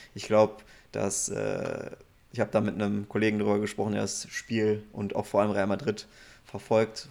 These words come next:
und er sagt, das war ein Arroganzanfall von Real Madrid und ich glaub auch nicht, dass Real Madrid das ein zweites Mal passieren würde in so einem Spiel. Die haben ja auch wohl ohne Stürmer gespielt, Benzema ist ausgefallen,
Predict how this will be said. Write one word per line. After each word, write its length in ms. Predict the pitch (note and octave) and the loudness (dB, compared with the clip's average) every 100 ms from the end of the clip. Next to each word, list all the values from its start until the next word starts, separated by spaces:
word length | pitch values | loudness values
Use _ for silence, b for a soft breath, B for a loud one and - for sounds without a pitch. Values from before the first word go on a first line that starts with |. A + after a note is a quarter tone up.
| - | -14
und 280 | A2 G2 F#2 | -10 -10 -8
er 100 | G#2 | -8
sagt, 360 | - G#2 - - | -6 -6 -6 -8
das 160 | - | -6
war 60 | G#2 | -4
ein 80 | F#2+ | -2
Arroganzanfall 720 | G2+ G2+ G2+ - G2+ - G2 | 0 0 0 -2 -4 -2 -2
von 160 | G2+ G2 | -2 -2
Real 180 | G2 | -2
Madrid 340 | G2+ G2+ G#2 G2+ | -2 -4 -4 -4
und 60 | |
ich 140 | G2+ - | -6 -4
glaub 180 | G#2 G#2+ | -4 -4
auch 60 | |
nicht, 140 | G#2 G2+ | -6 -6
dass 160 | - | -6
Real 160 | - G#2+ | -4 -4
Madrid 320 | G#2 A2 G#2 B B - | -4 -6 -8 B B -10
das 200 | G#2 G#2+ | -6 -4
ein 80 | G#2 | 2
zweites 320 | A2 G#2+ G2+ | 4 4 2
Mal 100 | G2+ | -2
passieren 400 | G#2+ G2+ - G#2 | -2 -2 -2 0
würde 160 | G2+ G2+ | 0 -2
in 100 | G2 | -2
so 80 | |
einem 120 | G2+ G2+ | -4 -4
Spiel. 380 | - G#2 G#2 | -2 0 2
Die 60 | G2+ | 0
haben 120 | G2+ | 0
ja 80 | G#2 | -2
auch 120 | G#2 | -2
wohl 120 | G#2 | 0
ohne 180 | F#2+ A2 | 0 0
Stürmer 340 | - A2 A2 G#2+ | 0 0 2 0
gespielt, 380 | G#2+ - G#2 | -4 -4 -4
Benzema 380 | G#2+ G#2 G#2 G#2 | -2 -2 0 0
ist 100 | G#2 | 0
ausgefallen, 580 | G2+ G#2+ - G2+ G2+ | -2 -4 -6 -2 -2